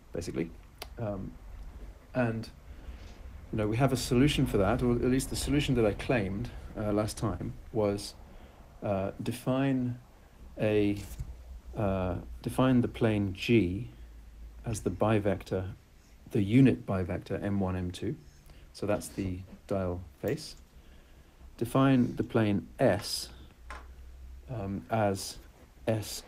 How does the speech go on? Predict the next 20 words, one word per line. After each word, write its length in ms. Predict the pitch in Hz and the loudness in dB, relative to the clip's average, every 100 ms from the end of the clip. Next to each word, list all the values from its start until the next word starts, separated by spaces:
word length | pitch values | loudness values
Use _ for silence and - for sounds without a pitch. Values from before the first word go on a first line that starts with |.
| 104 | 0
wedge 360 | 107 95 - | 2 2 -4
G, 420 | - 113 90 95 120 - - - - - - - - - - | 0 2 2 0 -8 -16 -18 -16 -16 -16 -20 -20 -20 -20 -2
which 280 | 120 117 - - | 0 0 -2 6
isn't 440 | 151 156 143 - - | 8 8 4 0 0
a 60 | |
unit 460 | 120 120 139 127 - | 2 4 4 2 -2
bivector 580 | 107 98 92 87 98 95 95 - - - - - - - _ - | -4 -2 -4 -4 -6 -8 -10 -20 -20 -20 -20 -20 -20 -20 _ 0
anymore 440 | 104 95 85 90 | 2 4 2 0
because 440 | 104 - 101 95 - | -2 2 2 2 0
S 380 | 110 104 - - - - _ - | 2 2 -2 -10 -14 -20 _ 0
dot 300 | 101 87 - - 113 | 2 2 -4 -12 -2
G, 460 | 117 101 90 - - - - _ - - _ - | 4 4 4 -2 -10 -20 -20 _ -20 -20 _ -2
uh, 340 | 101 95 92 - | 0 2 0 0
is 220 | 98 95 | 0 2
not 360 | 98 95 - - | 2 2 0 -4
equal 240 | 101 85 | -4 -4
to 120 | 87 90 | -4 -4
one. 300 | 85 92 - - - - _ | -4 -6 -10 -20 -20 -20 _
Uh, 240 | 117 101 90 | -2 -2 0
sorry, 360 | - 87 101 | 2 2 0